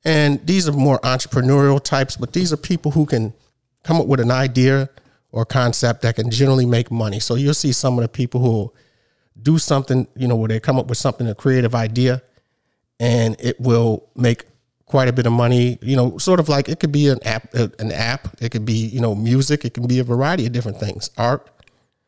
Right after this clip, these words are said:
But these are people who are just use their creativity to become, you know, their creativity is very, has a very high intellectual level, and they're able to use that creativity to make a,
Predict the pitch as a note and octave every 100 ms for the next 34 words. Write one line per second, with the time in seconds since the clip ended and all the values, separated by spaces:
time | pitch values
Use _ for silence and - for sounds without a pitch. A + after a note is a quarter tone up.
0 | _ _ _ - C#3+ D3+ F#3+ F3+ - E3
1 | C#3+ D3 C3+ C#3 G2 C3 F3+ D3 D3 -
2 | D3+ C#3+ C3 - D#3 C3+ A#2+ A#2 A2+ A#2
3 | - C#3 B2 A#2 C3+ B2+ A#2+ A2+ - C#3
4 | C#3+ - C#3+ C3+ C3+ - - - A2+ C#3
5 | C3 - G#2 G#2+ G#2 G#2+ C3+ D3+ C3+ B2
6 | C3+ C3+ - C3 C3+ B2 - A#2 G#2+ A#2+
7 | C#3+ A2+ F#2+ - _ _ - A2+ - -
8 | E3+ G#3 D3 D3+ D3+ B2+ - C#3 A#2 -
9 | C#3 B2 A2 A2+ _ _ _ _ - C3
10 | C3 - _ _ _ A#2 G2+